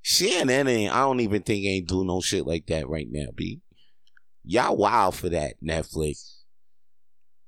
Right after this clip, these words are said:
Y'all wild. How y'all got Letterman up? Y'all wild. Y'all, y'all too wild for me, Netflix. I thought y'all really trying to <laughs> get some. f-.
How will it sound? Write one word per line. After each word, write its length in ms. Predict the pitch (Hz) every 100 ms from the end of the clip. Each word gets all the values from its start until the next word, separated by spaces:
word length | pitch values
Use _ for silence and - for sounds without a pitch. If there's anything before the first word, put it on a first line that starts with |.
| -
Y'all 300 | - 123 156
wild. 500 | 98 95 90 71 50 - - - - - - - - - - - - - -
How 160 | - 131
y'all 200 | 147 151
got 240 | 127 104
Letterman 480 | 87 101 104 98 95
up? 140 | 90 - -
Y'all 340 | 80 120 139
wild. 480 | 104 95 82 71 67
Y'all, 280 | 92 135 -
y'all 260 | 69 127 127
too 200 | - 101
wild 380 | 87 85 82 80
for 120 | 80
me, 380 | 80 82 76 65
Netflix. 520 | 69 73 - 71 73
I 100 | 101
thought 280 | - 135 101 - - - -
y'all 220 | - 117 127
really 280 | 120 113
trying 260 | 98 - 90
to 180 | - - - -
<laughs> 280 | - - -
get 140 | 92
some. 240 | - - -
f-. 280 | - -